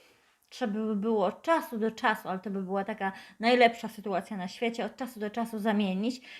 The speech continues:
i zobaczyć, żeby one zobaczyły, czy to, co one jakby zakładają w swoich budżetach, czy to jest w ogóle dla przeciętnego Kowalskiego do, mm,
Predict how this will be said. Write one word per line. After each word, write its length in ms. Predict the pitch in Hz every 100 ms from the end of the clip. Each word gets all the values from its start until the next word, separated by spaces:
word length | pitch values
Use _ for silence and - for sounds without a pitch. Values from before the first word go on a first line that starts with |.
| - -
i 80 |
zobaczyć, 560 | 233 226 208 202 220 196
żeby 440 | 190 214 185 202
one 240 | 208 208 190
zobaczyły, 520 | 202 196 - 220 208
czy 180 | 208 208
to, 320 | - 220 220
co 200 | 220 -
one 340 | 220 214 202 208 - - - - - _ _ _ _ _ _
jakby 580 | 202 190 196 190 185 170 208
zakładają 520 | 214 214 208 190 190
w 60 |
swoich 380 | - - 208 226
budżetach, 760 | 196 202 226 233 208 196 208 -
czy 120 | 220
to 120 | 240
jest 260 | 202 208 208
w 80 | 214
ogóle 420 | 190 202 190 190
dla 140 | 190
przeciętnego 600 | 185 196 196 - 202 202
Kowalskiego 760 | 202 170 175 - - 175 180 175
do, 300 | 170 165 170
mm, 540 | 170 - 180 180 175